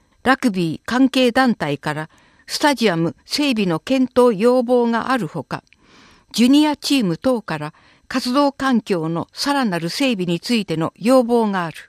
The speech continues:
ほか、府中市道路等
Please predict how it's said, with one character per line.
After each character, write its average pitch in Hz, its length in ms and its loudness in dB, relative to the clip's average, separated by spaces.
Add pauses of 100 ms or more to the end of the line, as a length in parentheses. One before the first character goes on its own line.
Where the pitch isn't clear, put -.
(2500)
ほ 226 160 -4
か、 190 240 -10 (460)
府 - 180 -12
中 285 280 2
市 - 240 -8 (320)
道 285 200 2
路 196 160 -2
等 214 360 -2